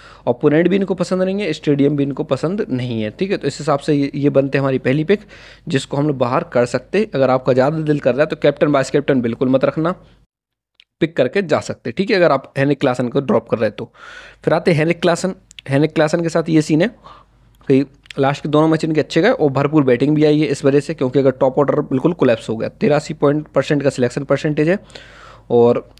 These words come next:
इस स्टेडियम में एक ही मैच प्ले करा है, उसमें छब्बीस पॉइंट दिए, अपोनेंट के खिलाफ भी एक ही मैच प्ले करा, उसमें पैंसठ पॉइंट दिए। देखिए,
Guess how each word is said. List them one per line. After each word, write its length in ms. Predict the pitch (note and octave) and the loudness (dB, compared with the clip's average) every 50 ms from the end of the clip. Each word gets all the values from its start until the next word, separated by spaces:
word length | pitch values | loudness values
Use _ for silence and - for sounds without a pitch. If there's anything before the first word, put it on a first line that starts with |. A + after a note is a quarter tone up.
| - | -10
इस 120 | D3+ - D#3 | -6 -6 -4
स्टेडियम 400 | C#3+ - - D#3+ D#3 D#3+ E3 E3 | -4 0 0 2 2 4 2 2
में 120 | D#3+ D#3+ | 2 0
एक 200 | - - C3+ C#3+ | 0 0 -2 0
ही 80 | - D#3 | 2 2
मैच 140 | D3+ D3+ - | 0 0 0
प्ले 200 | - D#3+ D#3 D3+ | 0 0 0 0
करा 220 | D3+ - C#3 C#3+ | 0 0 -2 0
है, 100 | D#3 F3+ F#3 | 0 0 -2
उसमें 220 | - D#3 - D3 | -2 -4 -6 -6
छब्बीस 320 | - - C#3+ C3+ C#3+ D3 | -4 -4 -4 -4 -4 -4
पॉइंट 240 | - - D#3 D3+ D#3 | -2 0 0 0 2
दिए, 120 | D3 F#3 G3 - - | 0 -4 -4 -2 -2
अपोनेंट 380 | C#3 C3+ - D#3 D3+ D#3+ D#3+ | -2 0 0 0 2 2 0
के 100 | E3 D3+ | 0 -2
खिलाफ 220 | - - D3 C#3+ C#3+ | 0 0 0 0 0
भी 120 | D3 D3 | 0 -2
एक 80 | C#3+ - | 0 0
ही 80 | D3+ | 0
मैच 160 | C#3 C#3+ C3+ - | 0 0 -2 -4
प्ले 200 | - C#3 C3 B2+ | -4 -4 -2 0
करा, 160 | C3 C3 C3 | 0 0 0
उसमें 220 | C3 - D3 D#3 E3 | 0 -2 -4 -6 -4
पैंसठ 300 | D#3 B2 A2 - A#2+ - | -4 -4 -4 -4 -6 -8
पॉइंट 300 | - - B2 D3+ D#3+ C#3+ | -8 -6 -6 -4 -4 -6
दिए। 280 | A#2+ A#2 A#2+ G#2+ G#2 A2 - _ - - - - - - - - - _ - | -6 -4 -6 -6 -6 -8 -12 _ -20 -20 -20 -20 -20 -20 -20 -20 -20 _ -2
देखिए, 260 | D3+ F#3 F#3+ D#3+ C3 | 0 2 2 0 -2